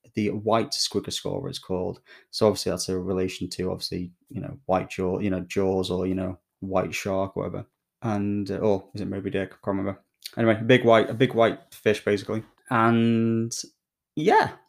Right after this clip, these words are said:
he looks awesome. I mean, he's got his big Squigosaur, which looks like a angry bull terrier on, that's been poked too much. The, the, the model looks great. The model looks fantastic. The one thing I don't think about this is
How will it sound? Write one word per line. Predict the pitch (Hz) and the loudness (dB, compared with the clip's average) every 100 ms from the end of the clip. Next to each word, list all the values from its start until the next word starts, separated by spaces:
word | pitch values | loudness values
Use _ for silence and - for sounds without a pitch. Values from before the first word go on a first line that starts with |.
| - | -10
he | - 156 | 6 6
looks | 110 - - | 6 0 -4
awesome. | 120 135 165 - 98 98 _ _ _ | 2 2 2 -2 -4 -6 _ _ _
I | 117 | 2
mean, | 113 110 110 104 - _ _ | 4 4 2 0 -4 _ _
he's | - | -12
got | - 104 98 | 0 2 4
his | 104 101 95 - - - _ - | 4 2 -2 -6 -10 -20 _ 2
big | 117 - | 2 4
Squigosaur, | - - 113 117 - 117 120 127 - _ | 0 4 4 4 2 4 4 2 -2 _
which | - - - | -10 -8 -6
looks | 98 | -6
like | 104 | -4
a | 101 101 _ _ _ - | -6 -8 _ _ _ -6
angry | 104 107 104 98 - - | -2 0 0 -4 -6 -2
bull | 101 | -2
terrier | 95 101 104 110 107 | 0 0 2 4 2
on, | 104 101 98 - | 0 -2 -6 -10
that's | - - - _ _ - | -8 -8 -10 _ _ -6
been | 104 | -4
poked | - 110 - | 2 2 2
too | - | -2
much. | 110 113 - - - - | 0 0 -2 -14 -16 -12
The, | 127 120 | -6 -2
the, | 123 123 | 4 4
the | 127 | 8
model | 139 143 107 | 8 8 6
looks | - | 0
great. | - 104 95 123 | 2 2 2 2
The | |
model | 120 135 135 101 | 4 6 6 4
looks | 98 92 | 0 -4
fantastic. | - 104 104 104 - - - - _ | -8 -8 -4 -6 -6 -10 -14 -18 _
The | 120 | 0
one | 127 | 4
thing | 143 143 | 4 4
I | |
don't | 139 139 - | 4 0 0
think | 120 | -2
about | 131 120 | 0 0
this | 113 131 - | 0 0 -2
is | - 110 104 | -2 -2 -2